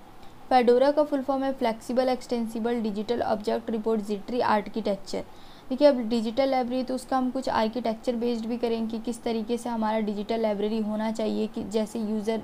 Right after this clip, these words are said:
digital library जो भी करेगा तो किस तरीके से हमारा site होना चाहिए, तो उसका भी एक architecture design होता है। तो उसके लिए जो software यूज़ होता है उसका नाम क्या है, Fedora। ये भी आपको याद रखना है कि किस टाइप,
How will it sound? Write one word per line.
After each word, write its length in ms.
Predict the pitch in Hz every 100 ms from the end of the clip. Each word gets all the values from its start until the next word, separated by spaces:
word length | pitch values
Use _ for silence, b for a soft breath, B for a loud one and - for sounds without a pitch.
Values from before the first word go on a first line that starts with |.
| -
digital 360 | 202 196 220 226
library 560 | 214 202 208 220 220 -
जो 120 | 214
भी 100 | 202
करेगा 420 | 220 214 202 208 208 B B B B -
तो 80 |
किस 240 | 262 285 285
तरीके 340 | 269 254 262
से 120 | 247
हमारा 400 | 254 240 233 233
site 400 | 240 233 220 220
होना 240 | 233 226 226
चाहिए, 420 | 220 220 220 226 220
तो 100 | 269 269
उसका 220 | - 269
भी 160 | 277
एक 120 | 269 -
architecture 600 | 233 226 240 220 - 240
design 360 | 226 208 202
होता 180 | 190 180
है। 60 | 196
तो 80 |
उसके 340 | 208 233 - 294
लिए 140 | 294
जो 100 | 277
software 500 | 285 254 220 226 247
यूज़ 280 | 226 233 226
होता 200 | 214 208
है 60 | 202
उसका 360 | - 226 -
नाम 220 | 247 247 240
क्या 160 | 254
है, 60 | 262
Fedora। 540 | 262 214 202 196 190 - B B B 240 226
ये 60 | 240
भी 120 | 247
आपको 260 | 262 262 262
याद 220 | 254 247
रखना 180 | 247 254
है 80 |
कि 100 | 247
किस 260 | 240 254 -
टाइप, 200 | 254 240